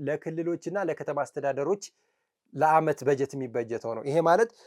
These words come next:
ለቀጣይ ዓመት እንግዲህ ወደ ሦስት መቶ አስራ አራት ነጥብ ሰባ አምስት ቢሊዮን ብር ተበጅቷል። ይሄ ማለት ካለፈው ዓመት ጋር ስናነጻጽረው የዘጠና ሁለት ቢሊዮን ጭማሪ አሳይቷል።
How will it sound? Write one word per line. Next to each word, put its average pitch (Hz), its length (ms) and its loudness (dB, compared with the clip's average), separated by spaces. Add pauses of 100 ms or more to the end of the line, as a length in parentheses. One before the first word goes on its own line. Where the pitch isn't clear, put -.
(180)
ለቀጣይ 170 380 4
ዓመት 175 180 4
እንግዲህ 196 260 -4
ወደ 156 180 2
ሦስት 165 240 -4
መቶ 170 220 0
አስራ 143 240 0
አራት 151 240 6
ነጥብ 165 240 -2
ሰባ 147 240 2
አምስት 143 340 -4
ቢሊዮን 139 440 -4
ብር 156 140 -2 (300)
ተበጅቷል። 127 500 -4
ይሄ 139 120 -2
ማለት 170 260 4 (300)
ካለፈው 165 400 6
ዓመት 165 240 4
ጋር 160 140 4
ስናነጻጽረው 165 840 -2
የዘጠና 143 420 -4
ሁለት 135 260 -6 (120)
ቢሊዮን 131 460 -2 (200)
ጭማሪ 139 380 -2
አሳይቷል። 120 420 -6